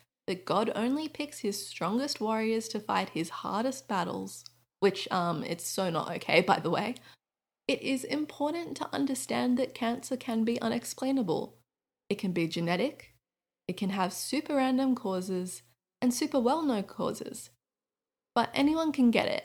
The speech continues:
whether you are fit or unhealthy, old,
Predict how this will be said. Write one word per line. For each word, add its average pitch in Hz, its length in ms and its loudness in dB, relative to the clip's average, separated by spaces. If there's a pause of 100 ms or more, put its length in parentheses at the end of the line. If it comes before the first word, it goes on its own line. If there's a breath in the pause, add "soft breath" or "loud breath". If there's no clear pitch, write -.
whether 175 220 -2
you 185 200 0
are 180 120 0 (180)
fit 311 320 0 (260)
or 185 100 0
unhealthy, 311 840 -2 (440)
old, 285 460 4